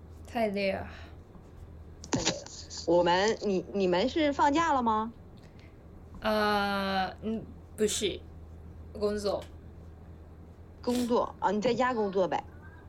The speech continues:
Speaker 1: 明天を带暑假。
Speaker 2: 哦，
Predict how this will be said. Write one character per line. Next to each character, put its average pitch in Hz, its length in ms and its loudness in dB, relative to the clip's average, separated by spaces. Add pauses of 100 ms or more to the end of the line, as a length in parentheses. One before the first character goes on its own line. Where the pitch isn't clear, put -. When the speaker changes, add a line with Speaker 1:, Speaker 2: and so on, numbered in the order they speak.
(1120)
Speaker 1:
明 277 240 2
天 285 600 2
を 208 400 2
带 233 360 4 (1200)
暑 220 280 -2
假。 220 360 2 (3000)
Speaker 2:
哦， 165 460 -8